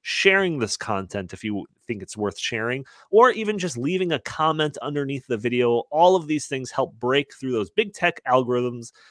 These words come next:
that prevent content like this from being shown to more people.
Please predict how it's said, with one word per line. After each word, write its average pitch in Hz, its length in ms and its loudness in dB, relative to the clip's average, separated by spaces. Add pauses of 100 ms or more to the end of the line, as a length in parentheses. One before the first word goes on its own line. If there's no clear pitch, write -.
that 120 120 0
prevent 113 380 0
content 135 420 -4
like 117 240 -2
this 107 280 -2 (200)
from 101 180 -8
being 107 220 -4
shown 104 480 -2 (240)
to 110 420 0
more 92 380 -6
people. 90 520 -6